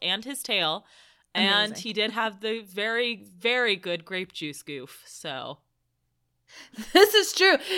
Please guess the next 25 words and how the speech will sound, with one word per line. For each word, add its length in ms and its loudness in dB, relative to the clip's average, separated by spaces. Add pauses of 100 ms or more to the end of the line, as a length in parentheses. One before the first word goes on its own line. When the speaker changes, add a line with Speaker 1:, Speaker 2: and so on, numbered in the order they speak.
Speaker 2:
He 460 4
nailed 600 2
the 120 -4
ending 380 -2
of 140 -10
this 240 2
book. 280 -2
He's 260 4
like, 300 2
"Guys, 340 6 (140)
Speaker 1:
<laughs> 140 -18
Speaker 2:
this 200 -2
Cassie 440 6
shit's 340 0
too 220 2
dark. 380 4 (440)
I'm 140 10
gonna 160 6
get 140 6
him 100 2
with 140 2
a 60 0
joke. 400 4 (140)
Leave 260 4
him, 220 6